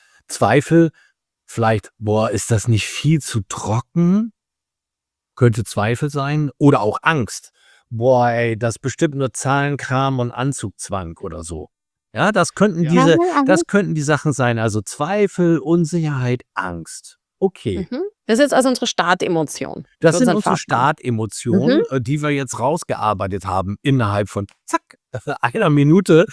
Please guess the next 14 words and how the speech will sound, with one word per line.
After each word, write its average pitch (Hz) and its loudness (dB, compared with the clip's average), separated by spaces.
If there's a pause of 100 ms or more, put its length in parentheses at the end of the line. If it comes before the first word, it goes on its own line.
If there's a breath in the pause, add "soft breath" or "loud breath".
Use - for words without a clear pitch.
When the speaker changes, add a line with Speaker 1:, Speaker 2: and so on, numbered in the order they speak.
(240 loud breath)
Speaker 1:
Müssten 147 0
wir 151 4
Speaker 2:
Ja. 143 2
Speaker 1:
vielleicht 139 -2
noch 139 -2
mal 135 0
ein 131 0
bisschen 135 2
recherchieren, 151 0
denn 139 0
aber 131 0
angenommen, 185 0
wir 127 -2
haben 135 2